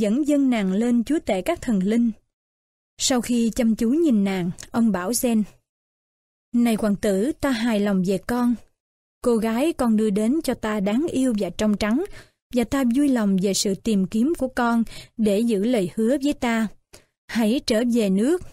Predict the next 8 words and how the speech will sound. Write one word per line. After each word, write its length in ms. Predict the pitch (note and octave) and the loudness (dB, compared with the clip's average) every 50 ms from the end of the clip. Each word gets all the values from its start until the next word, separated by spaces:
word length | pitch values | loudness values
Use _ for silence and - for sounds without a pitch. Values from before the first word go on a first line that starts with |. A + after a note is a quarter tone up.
| - _ | -12 _
xuống 340 | - - - A#3+ C4 D#4+ F#4+ - | -6 -2 0 2 2 2 0 0
căn 140 | - C4+ B3+ | 0 0 0
hầm 280 | A3+ G#3+ A#3 G3+ F#3+ F#3+ | 0 0 0 2 2 0
ngầm 280 | G3+ G3+ F#3+ F3 F3 F3 | 0 0 0 -2 -2 -2
có 140 | - A#3+ | -4 -6
tám 340 | C4 - - A3 A3 C4 E4+ | -6 -4 -4 -4 -2 -2 -2
cái 120 | - E4 D#4+ | -2 -4 -4
tượng, 360 | - A#3+ G3+ F3+ F3 F3 | -2 -2 -2 -2 -2 -6